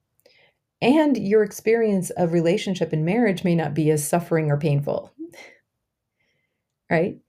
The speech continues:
So it doesn't mean that you have to leave. So there's two things here, two ways, two paths. It, it could mean that you stay and you have a different perspective and experience of yourself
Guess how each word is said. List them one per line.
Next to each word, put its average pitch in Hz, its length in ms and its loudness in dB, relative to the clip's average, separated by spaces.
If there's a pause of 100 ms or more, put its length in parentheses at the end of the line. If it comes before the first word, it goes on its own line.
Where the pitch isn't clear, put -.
(240)
So 185 580 6
it 180 160 -2
doesn't 285 320 2
mean 190 360 0
that 165 100 -4
you 170 80 -4
have 165 220 -4
to 151 100 -4
leave. 156 400 -6
So - 140 -6
there's 175 260 -4
two - 240 -8
things 156 380 -4
here, 131 400 -6 (420)
two 262 180 -2
ways, 170 380 2
two 202 160 -4
paths. 143 520 -6 (220)
It, 175 140 -8 (400)
it 175 140 0
could 180 160 0
mean 202 220 2
that - 140 -4
you 180 100 -4
stay 170 580 0 (520)
and 170 160 4
you 165 60 2
have 156 500 0 (200)
a 160 60 2
different 170 440 -2
perspective 156 600 -2
and 151 120 2
experience 165 720 -4
of 147 160 -2
yourself 147 580 -2